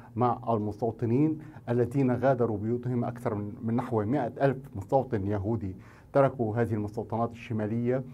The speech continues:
اليوم هؤلاء عبء على الحكومة الإسرائيلية، لا تعرف ماذا تفعل مهم، معهم، وإذا ما قررت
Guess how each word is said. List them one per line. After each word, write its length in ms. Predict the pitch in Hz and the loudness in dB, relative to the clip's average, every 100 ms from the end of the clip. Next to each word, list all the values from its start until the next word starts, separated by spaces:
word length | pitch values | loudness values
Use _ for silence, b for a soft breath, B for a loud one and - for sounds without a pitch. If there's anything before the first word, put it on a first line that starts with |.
| B B | B B
اليوم 360 | 113 131 143 120 | 0 4 4 2
هؤلاء 520 | 110 117 120 139 127 | 2 2 2 2 2
عبء 300 | 95 131 120 - 98 | 2 0 0 -6 -4
على 280 | 98 95 | -2 -2
الحكومة 560 | 107 - 104 123 110 98 | -4 -6 -4 0 0 0
الإسرائيلية، 760 | 98 101 113 113 107 117 131 139 B B 123 | -6 -6 -2 -2 0 0 -2 -4 B B 2
لا 140 | 143 | 4
تعرف 360 | 139 117 - 120 | 4 0 -2 -4
ماذا 200 | 110 101 | -2 -4
تفعل 340 | 110 104 101 | -4 -2 0
مهم، 380 | 120 160 143 120 | 0 -2 -2 0
معهم، 440 | 123 123 131 175 B B B - | 2 2 2 -2 B B B 0
وإذا 580 | 135 147 160 147 151 120 | 4 4 4 4 6 6
ما 180 | 117 123 | 2 0
قررت 580 | 123 165 127 104 - | 2 2 2 0 -2